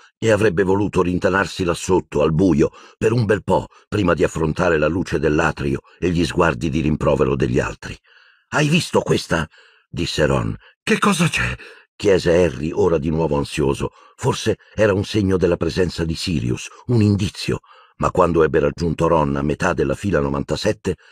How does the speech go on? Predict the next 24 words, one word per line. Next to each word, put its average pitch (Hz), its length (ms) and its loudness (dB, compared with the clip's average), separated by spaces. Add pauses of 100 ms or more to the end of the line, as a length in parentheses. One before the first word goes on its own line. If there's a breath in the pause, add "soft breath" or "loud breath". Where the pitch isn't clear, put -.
(140 soft breath)
lo 110 120 0
trovò 104 320 0
intento 98 500 0
a 85 40 0
fissare 92 480 -2
una 95 260 2
delle 82 240 0
tante 82 380 -2
polverose 78 600 0
sfere 76 380 0
di 65 120 -6
vetro 62 360 -4 (220 soft breath)
sullo 67 320 -2
scaffale. - 640 -6 (280)
«Che - 220 -2
cosa 151 380 0
c'è?» 107 360 -2 (220 soft breath)
ripeté 87 480 2
per 78 160 0
la 78 100 0
quarta 90 360 0
volta 80 400 0
deluso. 67 500 -4 (300 soft breath)
«C'è, 107 340 -6